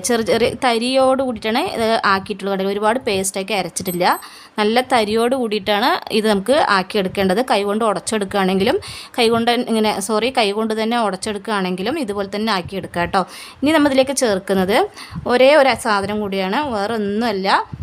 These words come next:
ഗോതമ്പിൻ്റെ പൗഡറാണ് കേട്ടോ. വേറെ ഒന്നുമല്ല ചേർക്കും, ഗോതമ്പിൻ്റെ പൗഡർ ഒരു ടേബിൾ സ്പൂൺ അളവിൽ ചേർത്ത് കൊടുക്കുക, വേറെ ഒന്നും ആവശ്യമില്ല. ഈ രണ്ടേ രണ്ട് സാധനം മാത്രം മതി കേട്ടോ. അപ്പോൾ ഇതും കൂടി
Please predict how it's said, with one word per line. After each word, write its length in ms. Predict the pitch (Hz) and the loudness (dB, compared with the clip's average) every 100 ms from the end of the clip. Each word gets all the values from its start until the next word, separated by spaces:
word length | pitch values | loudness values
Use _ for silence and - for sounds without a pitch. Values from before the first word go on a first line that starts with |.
| - - - - - - - _ _ - 208 | -10 -12 -20 -20 -20 -20 -20 _ _ -10 0
ഗോതമ്പിൻ്റെ 680 | 233 220 240 247 254 247 262 262 | 4 6 6 4 2 2 2 4
പൗഡറാണ് 500 | 220 185 185 196 180 | 2 2 0 -2 -2
കേട്ടോ. 160 | 170 185 | -4 -2
വേറെ 160 | 185 214 | -2 -2
ഒന്നുമല്ല 340 | 202 214 233 202 | -2 0 -2 -2
ചേർക്കും, 220 | 196 185 208 | -6 -6 -4
ഗോതമ്പിൻ്റെ 500 | 196 185 190 196 196 202 | -2 -2 -2 -4 -4 0
പൗഡർ 280 | 196 175 208 233 | 2 2 2 0
ഒരു 100 | 180 180 | 0 -2
ടേബിൾ 220 | 185 185 185 | -4 -4 -6
സ്പൂൺ 200 | - 190 | -4 -2
അളവിൽ 220 | 180 175 190 | 0 -2 -4
ചേർത്ത് 220 | 202 156 185 | -6 -6 -6
കൊടുക്കുക, 220 | 170 208 226 | -4 -4 -2
വേറെ 140 | 185 175 | -2 0
ഒന്നും 300 | 180 196 226 | 0 2 2
ആവശ്യമില്ല. 440 | 202 175 - 190 247 - - - - | 2 0 -4 0 0 -2 -16 -12 0
ഈ 20 | 214 214 | 2 2
രണ്ടേ 240 | 196 226 254 | 0 0 0
രണ്ട് 140 | 214 196 | -2 -2
സാധനം 380 | 196 180 185 190 185 | -4 -2 -2 -4 -4
മാത്രം 300 | 175 196 196 | -4 -4 -2
മതി 140 | 180 180 | 0 -2
കേട്ടോ. 120 | 190 | -4
അപ്പോൾ 120 | 180 208 | -2 0
ഇതും 120 | 208 | 0
കൂടി 100 | 202 | 0